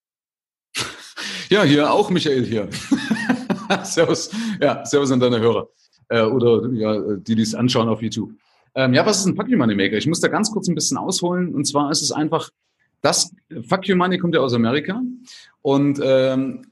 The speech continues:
das ist ja das Geld, was du brauchst, um, sagen wir mal, Scheiß drauf zu sagen. Also um, um gewissen Situationen den Stinkefinger zu zeigen.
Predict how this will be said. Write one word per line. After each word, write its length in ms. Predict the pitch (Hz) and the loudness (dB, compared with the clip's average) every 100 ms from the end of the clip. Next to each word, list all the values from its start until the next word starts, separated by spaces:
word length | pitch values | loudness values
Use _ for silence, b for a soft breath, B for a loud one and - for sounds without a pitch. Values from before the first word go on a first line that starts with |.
| _ | _
das 160 | 135 135 | -4 -2
ist 100 | 165 | 0
ja 80 | 185 | 0
das 320 | 185 196 - | 0 0 0
Geld, 320 | 160 208 - | 2 2 0
was 140 | 165 - | -2 -4
du 120 | 127 | -10
brauchst, 640 | - 113 185 240 - - | -4 0 2 0 -2 -4
um, 340 | 165 196 190 - | -2 0 -2 -2
sagen 180 | 151 175 | 0 0
wir 120 | 170 | 0
mal, 60 | |
Scheiß 380 | 156 - 156 - | 0 -2 -2 -6
drauf 280 | - 85 - | -6 -8 -6
zu 120 | - | -10
sagen. 300 | 76 76 82 | -8 -10 -10
Also 200 | 80 120 | -4 -2
um, 200 | 156 151 | 0 -2
um 160 | 156 139 | -2 0
gewissen 400 | 127 220 - 196 | 0 2 4 2
Situationen 840 | - 190 127 127 - 127 190 208 | 2 2 0 0 0 0 0 -2
den 160 | 160 139 | 0 0
Stinkefinger 680 | - 165 185 170 110 107 - | 0 0 0 0 -2 -2 -2
zu 120 | - | -8
zeigen. 300 | - 73 | -8 -10